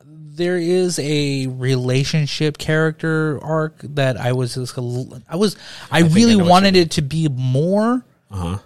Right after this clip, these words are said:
Speaker 1: and it kinda felt like it was a s-, last minute idea where they're just like, "Hold up, like, these
Speaker 2: Yeah.
Speaker 1: characters should be in a relationship,"
Speaker 2: Uh-huh.
Speaker 1: and maybe it's a rocky, broken relationship that we can maybe touch bases on a little later.
Speaker 2: Mm-hmm.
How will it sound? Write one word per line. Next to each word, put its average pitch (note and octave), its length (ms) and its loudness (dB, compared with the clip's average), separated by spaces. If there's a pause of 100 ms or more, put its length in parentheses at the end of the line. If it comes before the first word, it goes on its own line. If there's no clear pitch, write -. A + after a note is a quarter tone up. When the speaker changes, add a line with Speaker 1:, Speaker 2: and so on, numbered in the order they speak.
Speaker 1:
and D3+ 120 0
it C3 120 -6
kinda D3+ 240 0
felt D3+ 240 -2
like C#3 200 -4
it C#3 40 -6
was C3 180 -4
a A#2 60 -6
s-, - 300 -6
last C3+ 340 0
minute B2+ 280 -2
idea A#2+ 460 -4
where A#2+ 160 -2
they're A#2+ 140 -4
just A#2 120 -8
like, A#2 120 -6
"Hold F3+ 180 -2
up, D3+ 220 0 (120)
like, B2 220 -14
these D3 160 -4
Speaker 2:
Yeah. F#2+ 60 -4
Speaker 1:
characters C3 440 -4
should B2+ 200 -8
be C3+ 120 -4
in C#3+ 80 -4
a C#3+ 40 -6
relationship," G#3+ 680 -2
Speaker 2:
Uh-huh. F#3+ 220 -10
Speaker 1:
and F#3 560 -4
maybe F#3+ 200 -2
it's F#3+ 120 -6
a E3+ 80 -6
rocky, E3 500 -4
broken D3+ 460 -4
relationship D3 540 -6
that B2 220 -6 (1300)
we F3+ 140 -2
can E3 120 -2
maybe D#3+ 220 -2
touch - 240 -8
bases B2+ 300 -4
on A#2 140 -2
a - 20 -6
little A#2 180 -6
later. G#2 300 -10 (180)
Speaker 2:
Mm-hmm. G2 140 -20